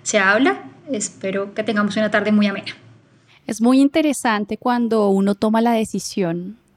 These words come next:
Speaker 2: de irse tras bambalinas en el mundo artístico. Generalmente uno empieza a tocar los instrumentos y decide, "No, pues yo voy a estudiar viola y este va a ser mi camino", o piano, órgano, pero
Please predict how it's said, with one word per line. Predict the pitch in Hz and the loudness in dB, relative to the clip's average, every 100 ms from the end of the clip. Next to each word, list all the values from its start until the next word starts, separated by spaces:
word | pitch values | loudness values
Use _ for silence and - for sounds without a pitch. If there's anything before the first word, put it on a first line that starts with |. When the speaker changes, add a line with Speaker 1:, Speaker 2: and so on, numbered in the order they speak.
| _ | _
Speaker 2:
de | 185 202 190 180 175 185 - _ _ _ | -2 0 2 0 -2 -6 -10 _ _ _
irse | 233 226 220 - 226 214 220 220 254 _ _ _ | 0 0 0 -4 0 2 2 0 -4 _ _ _
tras | 214 196 196 185 | 0 2 2 -2
bambalinas | 208 196 185 185 233 220 208 - | -2 0 0 0 0 -2 -4 -4
en | 202 | -4
el | 180 | -2
mundo | 170 160 | -2 -4
artístico. | 160 - 269 - - - - _ _ _ | -4 -2 -2 -2 -12 -14 -18 _ _ _
Generalmente | 175 175 165 175 185 180 208 202 | -4 -2 -2 -2 -4 -2 -2 -2
uno | 202 | -2
empieza | 196 202 208 | -2 -2 -4
a | |
tocar | 208 202 180 | -4 -6 -6
los | 180 | -6
instrumentos | 208 - 208 220 226 202 214 208 208 - | -6 -6 -4 0 0 0 -2 -4 -6 -12
y | 190 185 180 | -10 -6 -4
decide, | 170 - 185 180 190 - - _ | -6 -4 -4 -2 -4 -6 -18 _
"No, | - 180 | -6 -6
pues | 160 156 | -6 -8
yo | 165 | -6
voy | 165 | -4
a | |
estudiar | 180 - 196 180 | -6 -6 -6 -4
viola | 202 226 220 208 202 196 | -2 -2 -2 -2 -4 -4
y | 180 | -6
este | 180 185 | -6 -6
va | |
a | 175 | -6
ser | 190 | -6
mi | 185 | -10
camino", | 190 185 247 233 196 - - - - - | -8 -4 0 0 -4 -8 -14 -20 -20 -2
o | 185 175 | 4 4
piano, | 170 180 233 240 208 | 4 2 2 0 0
órgano, | 208 240 214 208 214 - - - _ | 2 2 2 -2 -6 -10 -20 -20 _
pero | 214 220 220 214 202 | 2 4 6 4 2